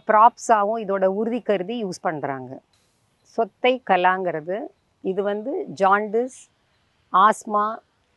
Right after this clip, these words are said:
ஆர்த்ரைட்டிஸ், மலேரியா போன்ற நோய்களுக்கு மருந்தா பயன்படுது. சாம்பு, அ, பாம்பு புல் அப்படிங்கிறத பார்க்குறோம். இது ஒரு அரிய வகை செடி தான். இது கிராமங்கள்ல பாம்பு கடிக்கு யூஸ் பண்றாங்க.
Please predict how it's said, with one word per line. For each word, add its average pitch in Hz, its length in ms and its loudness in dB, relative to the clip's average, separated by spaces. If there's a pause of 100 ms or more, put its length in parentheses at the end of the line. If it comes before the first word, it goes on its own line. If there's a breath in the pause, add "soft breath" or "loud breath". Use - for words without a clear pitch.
ஆர்த்ரைட்டிஸ், 202 960 2 (300)
மலேரியா 202 800 2 (340)
போன்ற 214 300 0
நோய்களுக்கு 202 760 -2
மருந்தா 196 400 0
பயன்படுது. 165 720 -4 (300)
சாம்பு, 247 640 -4 (560)
அ, - 100 -4 (120)
பாம்பு 226 440 8
புல் 196 360 2 (320)
அப்படிங்கிறத 202 600 0
பார்க்குறோம். 180 480 -2 (400)
இது 226 460 -4
ஒரு 208 160 4
அரிய 214 280 2
வகை 208 240 -2
செடி 170 320 -4
தான். 185 300 -6 (200)
இது 214 220 -4
கிராமங்கள்ல 208 880 0 (400)
பாம்பு 247 380 6
கடிக்கு 202 460 -2
யூஸ் 175 140 -10
பண்றாங்க. 165 680 -4